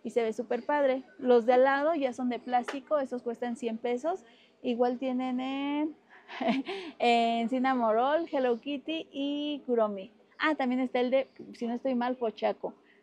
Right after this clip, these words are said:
Los siguientes son vasitos, también son térmicos. Este modelo es el pequeñito, cuesta setenta pesos, es como unos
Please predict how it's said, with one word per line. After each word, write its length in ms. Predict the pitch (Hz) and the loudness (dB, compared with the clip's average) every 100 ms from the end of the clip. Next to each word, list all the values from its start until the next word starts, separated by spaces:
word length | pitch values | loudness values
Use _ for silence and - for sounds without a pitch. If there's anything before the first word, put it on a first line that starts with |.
| - | 0
Los 160 | 262 | 0
siguientes 320 | 294 311 370 359 | 2 0 0 -2
son 180 | 339 | 0
vasitos, 480 | 330 320 285 247 226 | 0 0 -2 -2 -4
también 280 | 277 240 240 | -2 -4 -2
son 200 | 262 247 | -2 0
térmicos. 560 | 240 233 247 247 320 285 | 0 0 -4 -2 -2 -2
Este 180 | 262 | -2
modelo 300 | 277 247 233 | -2 0 0
es 100 | 247 | 0
el 100 | 269 | -2
pequeñito, 680 | 247 214 208 214 233 240 311 | -4 -8 -6 -6 -6 -4 -2
cuesta 320 | 269 240 262 | -2 -4 -6
setenta 440 | 240 196 220 214 226 | -6 -8 -8 -6 -6
pesos, 340 | 254 247 233 | -4 -6 -6
es 120 | 240 | -8
como 240 | 254 254 247 | -6 -6 -6
unos 540 | 240 247 247 247 | -6 -6 -4 -6